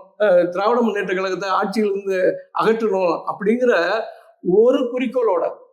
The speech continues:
உங்களோட இயங்க முடிஞ்சதுன்னா, நீங்க இந்த மாதிரி பேட்டி கொடுத்துக்கிட்டு, அ, ஓ பி எஸ், அ, இந்த ஊடகத்துல இருந்த, ம, ரங்கராஜ் பாண்டே அப்படித்தான், அ, டி டி வி தினகரனோட,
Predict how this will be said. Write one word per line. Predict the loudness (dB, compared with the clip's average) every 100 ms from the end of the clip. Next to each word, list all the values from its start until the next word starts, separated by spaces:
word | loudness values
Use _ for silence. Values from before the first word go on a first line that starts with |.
| _ _ 2
உங்களோட | 2 4 0 0
இயங்க | 0 0
முடிஞ்சதுன்னா, | -2 -4 -4 -2 0 -2 -4 -10 _ -2
நீங்க | -2 2 0
இந்த | 0
மாதிரி | -2 -2 0
பேட்டி | 0 -2
கொடுத்துக்கிட்டு, | -6 -6 -4 0 2 2 2 -4 -8 -4
அ, | -2 -2
ஓ | -2 -2
பி | -2
எஸ், | -4 -4 -4 -2 -2 -6 _ -2
அ, | 0 0 0
இந்த | -2 0
ஊடகத்துல | 0 0 -2 -2
இருந்த, | 0 0 0
ம, | -2 -4 -6 -8 -6 -4 0
ரங்கராஜ் | 2 0 -2
பாண்டே | -4 -4
அப்படித்தான், | -4 -6 -8 -10 _ _ -6
அ, | -4
டி | -2 -2
டி | -2
வி | -4
தினகரனோட, | 0 0 0 -4 -6